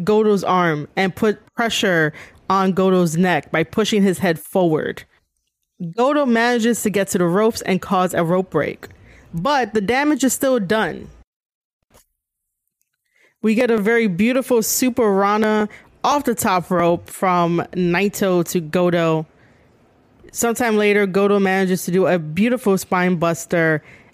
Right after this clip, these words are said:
and then an arm breaker submission. And then Goto turns it into, like, a triangle choke. However, Naito goes and gets a rope break,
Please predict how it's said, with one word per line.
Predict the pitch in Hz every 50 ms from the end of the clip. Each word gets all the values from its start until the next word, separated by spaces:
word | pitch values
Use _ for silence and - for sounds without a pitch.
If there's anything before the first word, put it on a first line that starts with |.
| _ -
and | - 190 190 180
then | 185 190 190 185 185 180 175 175 - -
an | 190 190 -
arm | - 190 196 202 208 185
breaker | - 196 190 175 - 185
submission. | 170 - - 175 170 170 170 160 - 180 170 165 160 160 160 156 - - - - - _
And | - 190 190
then | 196 190 175
Goto | 170 214 226 226 226 220
turns | 208 - - 220 208 202 185 190
it | 202
into, | - 190 190 - 214
like, | 185 180 180 -
a | 160
triangle | - - - 208 214 220 220 214 190 196
choke. | 185 - - - 180 170 165 160 - - - - - - - - _ _ -
However, | - 208 208 220 226 214 208 220 208
Naito | 202 202 220 220 - 240 214 190
goes | 196 202 202 202 202 202 190 -
and | - 185 180 180 180 180 175 156
gets | - 180 - -
a | 175
rope | 170 185 208 233 -
break, | - 208 208 202 214 233 - -